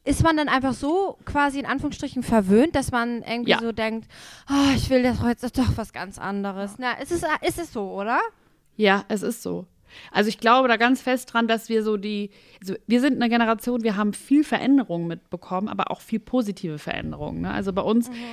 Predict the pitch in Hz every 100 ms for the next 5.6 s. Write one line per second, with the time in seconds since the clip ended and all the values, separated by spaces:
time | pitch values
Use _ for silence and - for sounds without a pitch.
0 | 233 220 214 - 226 233 226 220 240 254
1 | 254 226 226 208 208 190 185 - _ 190
2 | - - _ _ _ _ - 196 269 240
3 | - 190 180 - 185 180 123 190 196 165
4 | 190 190 160 165 180 190 175 208 226 170
5 | 165 165 160 165 160